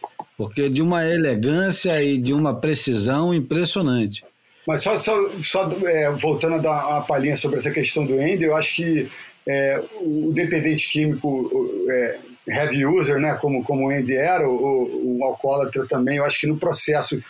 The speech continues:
Speaker 2: de busca da sobriedade, ele acaba se deparando com esse vazio, né? Então, a, até ele entender que, que dá pra ele viver,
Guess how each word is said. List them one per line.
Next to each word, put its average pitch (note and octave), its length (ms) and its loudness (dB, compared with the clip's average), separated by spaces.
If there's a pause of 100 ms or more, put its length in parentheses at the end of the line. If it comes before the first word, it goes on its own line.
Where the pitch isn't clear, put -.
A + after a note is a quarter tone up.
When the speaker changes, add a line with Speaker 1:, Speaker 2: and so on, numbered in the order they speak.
(380)
Speaker 2:
de D3+ 80 -2
busca D#3+ 400 0
da D#3 120 0
sobriedade, D3 920 0 (440)
ele F#3+ 140 4
acaba G3 600 2 (140)
se - 220 -2
deparando G3+ 640 2
com G3+ 100 2
esse - 180 0
vazio, F#3+ 540 2
né? D#3+ 160 2
Então, D3+ 260 0
a, D3+ 180 2 (160)
até F3 220 0
ele A3 100 2
entender F3 560 2
que, D#3+ 260 -2
que D#3 200 -2
dá E3 200 0
pra F3+ 140 -2
ele E3 120 0
viver, D3 560 0